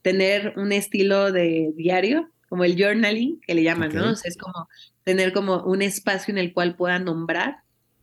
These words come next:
Speaker 1: lo que estoy sintiendo o tener un, o sea, la libertad de poder ir escribiendo lo que, lo que está en mi mente, lo que está en mi corazón,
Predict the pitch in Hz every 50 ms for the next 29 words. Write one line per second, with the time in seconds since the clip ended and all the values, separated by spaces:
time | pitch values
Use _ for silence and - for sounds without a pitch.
0 | _ _ _ _ _ _ - 175 180 175 - 180 175 - 180 170 165 175 202 185
1 | 185 180 175 175 170 175 185 208 247 - - 185 180 175 175 170 175 180 190 196
2 | 190 - - - 175 - 185 156 - - 170 165 170 175 165 165 165 165 - 170
3 | 170 185 196 190 170 170 170 165 170 170 170 170 175 180 175 175 - _ _ _
4 | _ _ _ _ _ _ _ _ _ - 190 190 190 - - 180 185 185 190 185
5 | 190 196 208 220 226 196 190 - 175 156 - 165 170 160 165 170 170 - 190 190
6 | 208 214 214 202 196 202 202 202 196 202 202 202 202 202 190 180 - 170 - 185
7 | 185 190 190 190 - 175 170 170 170 - - 170 165 170 180 202